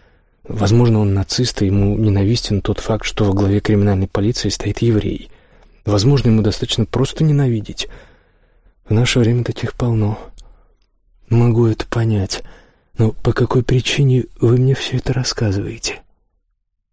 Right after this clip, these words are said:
Во сколько вы начинаете работу? Обычно я здесь около полудня, а что? Мне пришло в голову, что вы можете сделать гораздо больше, чем просто научить меня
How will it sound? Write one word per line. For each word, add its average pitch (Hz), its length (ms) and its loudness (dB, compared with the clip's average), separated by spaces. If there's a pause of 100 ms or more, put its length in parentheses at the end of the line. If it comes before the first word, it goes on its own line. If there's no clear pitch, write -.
(160)
Во 107 80 0
сколько 113 320 0
вы 113 80 4
начинаете 107 460 -2
работу? 104 400 -4 (880)
Обычно 104 400 0
я 104 160 4
здесь 98 260 -2
около 104 260 -4
полудня, 104 480 0 (160)
а 104 40 -2
что? - 320 -2 (640)
Мне 113 280 2
пришло 120 400 0
в 107 80 0
голову, 110 480 0 (540)
что - 240 0
вы 104 100 4
можете 113 360 2
сделать 113 320 0
гораздо 107 380 2
больше, 120 360 0
чем 107 240 0
просто 123 360 0
научить 110 460 0
меня 107 300 2